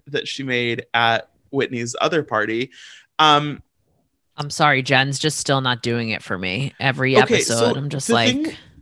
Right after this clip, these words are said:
Speaker 1: the thing with Jen in this context is it's interesting because she tells Mary,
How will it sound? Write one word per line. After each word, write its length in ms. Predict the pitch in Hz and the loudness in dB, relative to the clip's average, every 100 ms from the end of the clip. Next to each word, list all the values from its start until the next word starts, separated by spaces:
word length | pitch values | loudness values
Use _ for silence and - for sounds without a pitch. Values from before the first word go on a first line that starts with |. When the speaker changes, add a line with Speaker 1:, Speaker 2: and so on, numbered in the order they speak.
| - - | -16 -14
Speaker 1:
the 80 | |
thing 180 | 202 254 | -6 -4
with 140 | 277 277 | -4 -2
Jen 420 | 226 202 190 185 - | 0 0 -2 -8 -8
in 120 | 185 | -6
this 180 | 175 - | -6 -6
context 540 | - 165 160 156 151 | -6 -6 -4 -6 -6
is 240 | 160 151 - | -8 -10 -8
it's 200 | 160 160 | -8 -4
interesting 520 | 165 185 185 - 165 156 | -2 -2 -6 -8 -6 -6
because 440 | 151 160 147 - | -4 -2 -2 -2
she 220 | - 170 160 | -8 -6 -2
tells 340 | 180 196 165 | 0 0 -2
Mary, 640 | 165 165 165 151 147 143 | -4 -2 0 0 0 -4